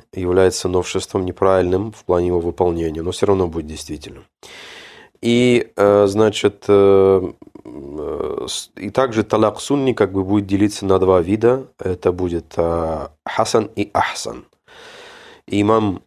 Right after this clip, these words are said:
э, Аль-Мусали говорит: «Ахсануху», то есть самый лучший, правильный талак, «ан юталлика вахидатан фи тухрин ла джимаа фихи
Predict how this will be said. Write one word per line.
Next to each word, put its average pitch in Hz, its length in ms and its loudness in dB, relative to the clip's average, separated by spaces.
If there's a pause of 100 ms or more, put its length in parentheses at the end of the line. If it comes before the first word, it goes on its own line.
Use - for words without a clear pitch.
э, 85 720 0
Аль-Мусали 101 480 2
говорит: 98 460 4
«Ахсануху», 107 760 2
то 120 140 -6
есть 87 100 -6
самый 95 240 2
лучший, 104 540 -2 (120)
правильный 90 440 0
талак, 92 540 0
«ан 92 160 -2
юталлика 104 580 0
вахидатан 104 800 2
фи - 180 -8
тухрин 101 520 0
ла 98 220 6
джимаа 95 600 0
фихи 80 500 -10